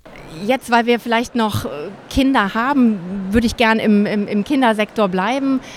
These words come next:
Äh, das war der, der Lese-, der, der Löwe, der nicht schreiben konnte. Da blieb mir, was ist genau der Titel, ne?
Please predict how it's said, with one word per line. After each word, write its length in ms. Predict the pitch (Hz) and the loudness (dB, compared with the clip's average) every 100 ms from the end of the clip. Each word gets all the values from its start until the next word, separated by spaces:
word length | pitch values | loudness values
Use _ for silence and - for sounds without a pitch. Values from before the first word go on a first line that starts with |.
| - - - - | -18 -18 -18 -6
Äh, 180 | 220 220 | -2 0
das 180 | 214 - | 0 0
war 180 | 226 233 | 2 4
der, 500 | 214 214 208 208 202 - - - - - - - - - - - - - - 190 | 4 4 4 2 0 -8 -18 -20 -20 -20 -20 -20 -18 -18 -18 -20 -20 -18 -16 0
der 120 | 220 | 2
Lese-, 360 | 196 233 269 254 | 4 2 0 -4
der, 300 | 202 226 226 | -4 -2 2
der 120 | 220 | 2
Löwe, 280 | 208 294 277 | 2 0 0
der 140 | 233 | -2
nicht 200 | 226 - | -2 -6
schreiben 400 | 190 185 220 254 | -8 -6 -4 -6
konnte. 640 | - 285 302 330 311 311 - - - | -6 -6 -4 -4 -4 -4 -8 -14 -8
Da 140 | 254 | -6
blieb 320 | 220 220 269 | -4 -4 -2
mir, 440 | 262 262 254 247 247 220 - | -2 0 0 0 -4 -8 -12
was 120 | 214 | -14
ist 160 | - - | -16 -10
genau 240 | 220 202 | -6 -4
der 140 | 196 190 | -6 -6
Titel, 320 | 226 208 180 | -6 -6 -8
ne? 120 | 190 | -8